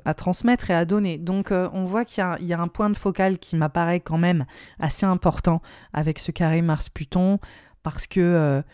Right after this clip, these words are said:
il y a peut-être des petits points surlignés à poser, et il y a peut-être aussi, euh, vous,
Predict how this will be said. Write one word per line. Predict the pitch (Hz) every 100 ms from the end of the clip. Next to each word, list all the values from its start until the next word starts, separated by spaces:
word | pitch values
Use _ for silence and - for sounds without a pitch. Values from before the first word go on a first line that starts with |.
| - _ _ _
il | 160
y | 160
a | 160 160 156
peut-être | - 170 185 160
des | 160
petits | - -
points | 165 175
surlignés | 165 - 165 160 156 175
à | 160
poser, | - 156 147 160 175 180 185
et | 185 160
il |
y | 147
a | 147
peut-être | 147 160 -
aussi, | 160 - - 175 160
euh, | 143 139
vous, | 147 185 196